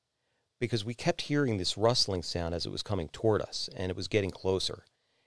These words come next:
And there wasn't one, there was just not one. There was, like, a family of these things.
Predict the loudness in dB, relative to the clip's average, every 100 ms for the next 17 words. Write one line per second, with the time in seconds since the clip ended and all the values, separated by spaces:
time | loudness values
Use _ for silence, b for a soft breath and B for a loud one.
0 | 0 8 10 10 6 4 4 4 6 4
1 | 4 0 _ -6 0 4 4 4 6 4
2 | 4 0 -2 -4 -6 0 2 2 -2 -6
3 | -12 -14 -12 -8 -8